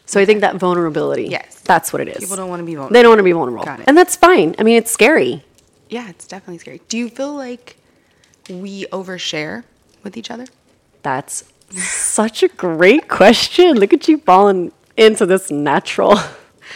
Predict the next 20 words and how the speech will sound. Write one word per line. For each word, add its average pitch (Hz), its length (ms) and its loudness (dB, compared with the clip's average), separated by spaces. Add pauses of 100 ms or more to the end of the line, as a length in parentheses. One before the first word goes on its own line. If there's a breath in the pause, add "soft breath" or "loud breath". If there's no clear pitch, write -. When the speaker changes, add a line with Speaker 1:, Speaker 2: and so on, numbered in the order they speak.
(380 loud breath)
Speaker 2:
No, 311 180 0
I'm 277 140 -4
being 247 180 -6
serious. 233 320 -4 (360 loud breath)
'Cause 226 160 -8
I 214 140 -6
feel 247 460 -8
like 185 300 -6
Speaker 1:
With 247 240 6
each 294 260 2
other 311 260 4
or 190 160 4
in 180 140 0
general? 156 480 -4
'Cause 202 160 -4
I 202 80 2
feel 220 140 2
like 220 180 2
there's - 300 -8
two, 175 800 -8